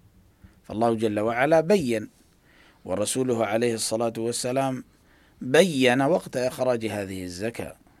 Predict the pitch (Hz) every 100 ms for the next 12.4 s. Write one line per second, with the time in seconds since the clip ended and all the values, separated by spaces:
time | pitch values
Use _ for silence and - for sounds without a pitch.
0 | _ - 95 101 92 98 131 147 160 185
1 | - _ _ _ _ _ _ _ - 127
2 | 143 143 135 - _ _ _ _ - 113
3 | 147 151 127 120 120 113 107 101 107 117
4 | 123 127 131 165 160 175 117 98 95 90
5 | 85 82 78 80 78 76 _ _ _ _
6 | _ _ _ _ _ _ _ - 117 127
7 | 139 123 113 - 156 143 131 117 117 127
8 | 175 160 123 113 113 120 139 151 156 160
9 | 135 123 120 117 110 104 110 113 110 107
10 | 117 107 98 98 101 107 107 101 - _
11 | _ _ - 101 104 98 95 107 135 143
12 | - - -